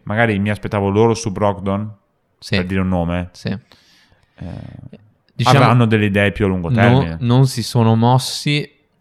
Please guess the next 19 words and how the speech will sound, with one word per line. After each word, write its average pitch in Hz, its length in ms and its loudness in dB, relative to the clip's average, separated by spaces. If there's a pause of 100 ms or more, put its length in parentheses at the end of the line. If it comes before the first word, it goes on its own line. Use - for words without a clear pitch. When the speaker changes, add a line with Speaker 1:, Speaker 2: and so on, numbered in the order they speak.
Speaker 2:
un 123 140 -2
po' 104 160 2
perché 101 320 -4
non 101 160 -4
potevano 101 400 -4
muoversi, 98 460 -6
secondo 101 320 -6
me 95 100 -4
hanno 98 180 -6
troppo 98 440 -12
pochi 113 360 -2
asset - 580 -4
importanti 104 760 -4
per 101 720 0 (220)
arrivare 104 400 0
a - 20 -2
una 101 160 -2
trade 92 460 -6
come 95 260 -12